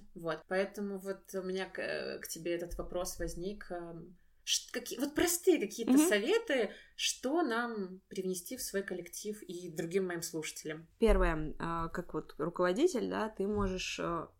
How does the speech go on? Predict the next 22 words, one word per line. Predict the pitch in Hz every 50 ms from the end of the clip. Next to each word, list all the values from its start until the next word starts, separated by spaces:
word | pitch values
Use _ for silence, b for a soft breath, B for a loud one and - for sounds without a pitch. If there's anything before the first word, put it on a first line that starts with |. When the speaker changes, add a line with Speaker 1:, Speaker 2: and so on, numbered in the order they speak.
| _ _ - -
Speaker 2:
рассказать | - 190 202 - - 233 208 196 185 175 170
действительно | 180 175 - - 208 202 - 190 185 180 170 165 160 160
своим | - 175 175 180 185
сотрудникам | - 190 190 - 170 170 175 190 202 - 285 302 -
о | - 180
том, | 208 226 233
что | - - 220
они | 208 202 196
могут | 196 202 190 185 180 -
прийти, | - 185 185 180 - - 285
и | - - 202
если | 180 190 196 190 - 180
им | 175 170
что-то | 165 - 170 170 -
не | 170 170
нравится, | 170 170 170 175 170 175 170 - -
если | 160 160 160 - - 170
они | 165 170 170 160 - -
злятся, | - 151 151 175 170 156 147 151 - - - 165 165
если | 156 156 156 156 - - 160
они | 156 156 160 160
расстроены, | 170 165 - - 214 226 262 294 311 330